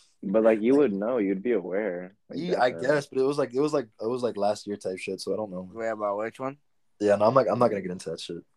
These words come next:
Speaker 3: Wait, which
Speaker 1: Where
Speaker 3: one?
Speaker 1: you was
Speaker 3: Brandon, which one?
Speaker 2: When I, uh, when I got arrested.
Speaker 3: Oh, yeah.
Speaker 1: You already brought it up, Brandon.
Speaker 2: Yeah, yeah, no, I fucked up.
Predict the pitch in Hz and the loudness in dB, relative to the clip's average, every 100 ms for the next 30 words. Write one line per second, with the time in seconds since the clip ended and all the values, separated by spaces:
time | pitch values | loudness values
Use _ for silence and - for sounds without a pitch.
0 | - 104 107 113 92 101 110 107 104 95 | -10 -6 -4 -2 0 2 4 2 0 -2
1 | 107 113 98 110 - 139 _ _ _ _ | -4 -4 -6 -10 -10 -16 _ _ _ _
2 | 98 101 104 104 104 98 95 95 104 85 | -2 4 6 6 4 2 -2 -2 -2 -2
3 | 87 - 98 98 _ _ _ _ _ _ | -4 -8 -20 -20 _ _ _ _ _ _
4 | _ _ _ _ - - - _ - - | _ _ _ _ -20 -20 -20 _ -20 -16
5 | 64 80 82 78 98 - 127 147 143 101 | -10 -8 -6 -6 -6 2 6 6 6 4
6 | 104 120 113 107 107 85 85 87 90 101 | 6 8 8 4 0 -2 -12 -12 -14 -18
7 | _ _ - 107 104 101 101 104 95 101 | _ _ 4 8 8 8 4 0 -4 -6
8 | 98 98 | -4 -6